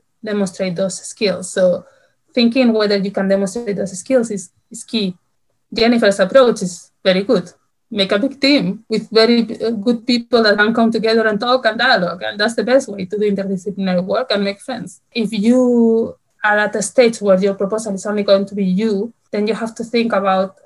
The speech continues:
how you can bring in different skills and different forms of e-, expertise. So often, for example, in early career interdisciplinary proposals, you see people who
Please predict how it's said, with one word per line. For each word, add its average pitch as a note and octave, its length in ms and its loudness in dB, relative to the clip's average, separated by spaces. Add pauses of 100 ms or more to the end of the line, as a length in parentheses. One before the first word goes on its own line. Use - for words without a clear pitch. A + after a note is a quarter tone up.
(140)
how A3+ 80 0
you G#3 140 -2
can G3 180 -2
bring G#3+ 280 0
in G3+ 160 0
different G3 400 -4
skills G3+ 560 -4
and F3 260 0
different F#3+ 840 0 (300)
forms G3 260 0
of - 140 -12
e-, F#3+ 220 0
expertise. G3 800 -2 (120)
So A3+ 240 4
often, A#3+ 220 0
for G#3 120 -2
example, G#3 520 -4
in F#3 160 0
early G3 200 2
career G3+ 460 0 (280)
interdisciplinary G3+ 960 0
proposals, G3+ 560 -2
you G3+ 80 -2
see G#3+ 320 -8
people G#3 640 -4
who G3 460 0